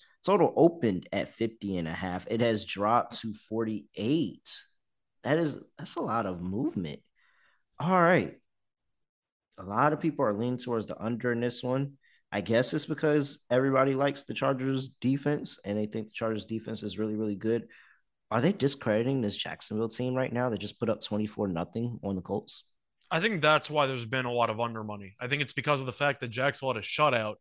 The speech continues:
Speaker 2: so people think that the Jaguars defense is actually very good. I just think the Colts are atrocious with Matt Ryan, so I'm not sure really what to think of for that game. I think I am leaning to the under, though,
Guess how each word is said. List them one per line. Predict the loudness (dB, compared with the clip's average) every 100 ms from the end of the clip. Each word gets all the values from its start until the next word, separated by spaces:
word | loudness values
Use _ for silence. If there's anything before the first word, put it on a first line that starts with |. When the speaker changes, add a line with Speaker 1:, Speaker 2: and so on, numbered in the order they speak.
| _ _ _
Speaker 2:
so | -6
people | -4 -2 0
think | -2
that | -4 -8
the | -4
Jaguars | 0 0 0 -4
defense | -6 -4 -6 -4
is | -2
actually | -2 -2 -4
very | -2 -2 -4
good. | -2 0 0 -2 -8 -18 _ _ _ _ _
I | 2
just | 4 0
think | 0 -2
the | -2
Colts | -2 -2 0 -2
are | -2
atrocious | -4 0 0 0 -4
with | -8 -6
Matt | -6 -4
Ryan, | -4 -2 -4 -6
so | -2
I'm | 0
not | 0
sure | -2 -2
really | 0 0 0
what | 0 0
to | 0
think | -2 0
of | 0
for | 4
that | 4 4 4
game. | 2 0 -4 -16 -20 _ _ _ _ _ _ _ _
I | 2 2
think | 2 0 4
I | 6
am | 6 4 2
leaning | 2 2 2
to | 0
the | 2 2
under, | 2 2 2
though, | 6 6 6 2